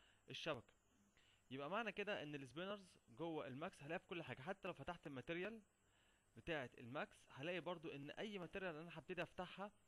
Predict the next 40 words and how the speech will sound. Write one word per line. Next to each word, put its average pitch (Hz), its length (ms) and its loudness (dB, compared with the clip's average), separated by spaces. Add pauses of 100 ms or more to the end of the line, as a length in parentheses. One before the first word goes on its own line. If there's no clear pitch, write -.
(220)
او 131 80 4
اتعامل 165 300 0
معاها 170 400 0 (320)
هلاقي 156 260 4
جواها 151 420 -2
نفس 151 280 -4
الموضوع، 127 540 -2 (340)
موضوع 123 360 -2
الايه 131 400 -4
السبينرز 120 540 -6
اللي 120 120 -4
احنا 131 200 -6
قلنا 135 340 -4 (440)
عليه. 101 220 -6
اي 190 160 2
ماتيريال 175 380 -4
هنلاقي 151 280 0
فيها 170 380 -2
سهمين 139 400 -6
فوق 131 140 -6
بعض 117 320 0
دول 92 140 -14 (380)
اللي 123 120 -6
هم 139 80 -4
السبينرز. 104 520 -10 (560)
وان 135 100 -4
شاء 226 140 2
الله 226 120 2
لما 185 280 0
هنتكلم 156 520 -2
في 143 340 -4 (460)
السنابنج 165 540 -2
تول 180 260 -4
هنتكلم 165 500 -2
على 135 180 -2
السنابنج 160 480 -2
على 123 180 -2
حاجه 160 160 0
اسمها 156 260 -2
سبينر 160 500 -2